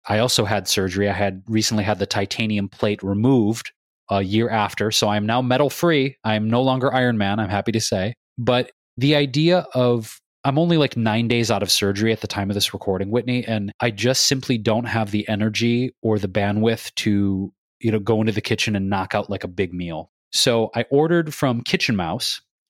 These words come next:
one of my probably, I mean, it's easily top five, maybe top three restaurants in L A. I love Kitchen Mouse. If you, dear listener, are in Southern California or are ever passing through, go to a neighborhood in L A called Highland Park and go to Kitchen Mouse. It is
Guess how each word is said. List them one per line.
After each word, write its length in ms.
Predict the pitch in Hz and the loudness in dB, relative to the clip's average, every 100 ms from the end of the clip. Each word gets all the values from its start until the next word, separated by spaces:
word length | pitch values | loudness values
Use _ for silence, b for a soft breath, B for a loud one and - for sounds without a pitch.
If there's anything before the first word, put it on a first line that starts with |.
| _ - | _ -6
one 180 | 113 117 | -2 0
of 140 | 110 | 0
my 300 | 113 110 107 _ _ _ _ - | 0 0 -2 _ _ _ _ -4
probably, 540 | 175 214 151 107 - _ - | 0 2 2 0 -4 _ -2
I 80 | 139 | 0
mean, 160 | 131 | 2
it's 140 | 123 - | 0 2
easily 400 | 175 170 147 127 | 2 4 4 2
top 340 | - 123 110 | 2 -2 -2
five, 360 | - 110 101 87 | 0 0 0 0
maybe 240 | 127 123 | 0 0
top 320 | - 120 113 | 0 -2 -2
three 280 | - 113 107 | -4 -2 0
restaurants 540 | 104 90 - 98 90 - | 2 0 0 -2 -2 -2
in 80 | |
L 180 | 92 87 | -2 -2
A. 100 | 85 | -2
I 180 | 78 101 | -4 -2
love 540 | 101 110 123 127 104 | 0 2 2 2 0
Kitchen 300 | - 104 - | -2 -2 -2
Mouse. 320 | 87 82 80 - - | -4 -8 -6 -6 -4
If 160 | 117 | -4
you, 120 | 143 165 | 0 2
dear 200 | 160 139 | 4 4
listener, 400 | 131 - 127 123 | 2 2 0 2
are 200 | 113 117 | 2 2
in 120 | 131 | 0
Southern 260 | 139 123 | 0 -2
California 560 | 117 120 117 - 110 107 | 0 0 0 0 0 0
or 300 | 107 104 98 | 0 -2 -2
are 120 | 98 | 0
ever 160 | 127 147 | 0 0
passing 380 | - 123 - 107 | -2 -2 -2 -6
through, 380 | 101 90 87 - - | -6 -6 -8 -8 0
go 120 | 143 | 4
to 120 | 170 | 4
a 40 | |
neighborhood 400 | 135 127 123 113 | 4 2 2 2
in 100 | 117 | 2
L 180 | 107 101 | 2 2
A 300 | 98 95 95 _ | 0 0 -4 _
called 240 | - 101 | -4 -2
Highland 460 | 95 - 127 123 113 | -2 -2 0 0 -2
Park 300 | - 95 - | -4 -6 -6
and 140 | 107 | -6
go 140 | 101 127 | -2 -2
to 180 | - 117 | -2 -6
Kitchen 440 | - 127 - 98 | -4 -4 -2 -2
Mouse. 360 | 87 87 82 - | -4 -4 -4 -4
It 100 | 110 | -2
is 240 | 110 107 | 0 0